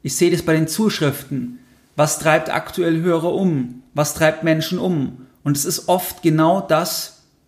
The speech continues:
was als Narrativ vorherrschend ist. Das heißt, das, was überall diskutiert wird.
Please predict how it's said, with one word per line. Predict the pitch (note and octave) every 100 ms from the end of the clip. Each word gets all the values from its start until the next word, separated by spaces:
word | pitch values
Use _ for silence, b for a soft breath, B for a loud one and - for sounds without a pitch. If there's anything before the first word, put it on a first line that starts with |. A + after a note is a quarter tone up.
| _ _ _ _ _ _ _ _
was | C#3 D#3+ -
als | D3+ C3+
Narrativ | D3+ C#3 C#3+ - F#3 F#3+ F#3 -
vorherrschend | - E3 E3+ D#3+ C#3 - B2+
ist. | G2+ - - - b b b
Das | D3
heißt, | D#3 D3 -
das, | D#3+ G3 - - - _ _ _ _
was | C#3 D#3 -
überall | G3 G3 E3+ D#3 D#3+
diskutiert | D#3+ - E3 - F#3+ F#3
wird. | A2 G#2+ -